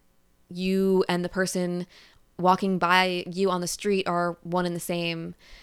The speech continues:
and not in a codependent way, not in, like, a, "I need to latch onto this person" way, but in a,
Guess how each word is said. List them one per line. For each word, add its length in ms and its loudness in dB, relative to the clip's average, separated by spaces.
and 160 4
not 160 6
in 80 4
a 60 2
codependent 560 2
way, 440 -2
not 220 2
in, 120 0
like, 200 -2
a, 240 0
"I 40 -4
need 120 -2
to 80 -2
latch 280 -2
onto 200 0
this 120 -8
person" 300 -8
way, 200 -6
but 140 -6
in 120 -4
a, 260 -4